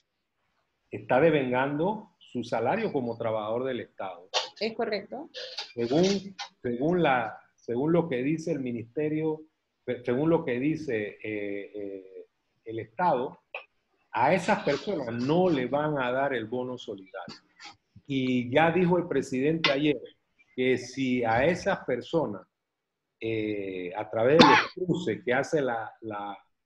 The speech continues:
Speaker 1: autoridad de, de la innovación, determinan que retira, él va a tener un problema de destitución. Entonces,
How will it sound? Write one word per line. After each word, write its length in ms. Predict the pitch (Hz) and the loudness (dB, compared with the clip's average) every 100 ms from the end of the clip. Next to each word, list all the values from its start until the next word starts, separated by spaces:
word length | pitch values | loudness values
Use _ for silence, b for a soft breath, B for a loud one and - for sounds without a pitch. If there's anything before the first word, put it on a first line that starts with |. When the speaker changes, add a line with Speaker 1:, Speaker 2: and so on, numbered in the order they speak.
| _ _ | _ _
Speaker 1:
autoridad 760 | 110 113 113 110 110 131 147 143 | -6 -4 -2 0 2 4 4 4
de, 300 | 127 107 101 | 2 0 -2
de 180 | 107 | -4
la 100 | 104 | -4
innovación, 800 | 104 107 104 101 - 151 120 98 _ _ _ _ | -4 -2 -4 -4 -2 0 0 -6 _ _ _ _
determinan 600 | 117 113 123 123 143 156 | -8 -2 -2 0 0 -2
que 120 | 151 117 | -2 -2
retira, 680 | 113 113 - 180 127 117 127 | -2 -4 -4 -2 0 -2 -2
él 140 | 123 | -4
va 60 | 131 | -4
a 60 | 131 | -4
tener 240 | 131 131 | -6 -4
un 120 | 139 | -4
problema 340 | 117 117 139 127 | -4 -6 -4 -4
de 140 | 110 | -4
destitución. 800 | 104 - 107 - - - 123 107 _ _ _ _ _ _ _ _ _ _ _ _ _ _ _ _ | -6 -8 -16 -16 -20 -8 -8 -8 _ _ _ _ _ _ _ _ _ _ _ _ _ _ _ _
Entonces, 720 | 101 - 113 113 143 - - | -12 -6 -4 0 0 0 -10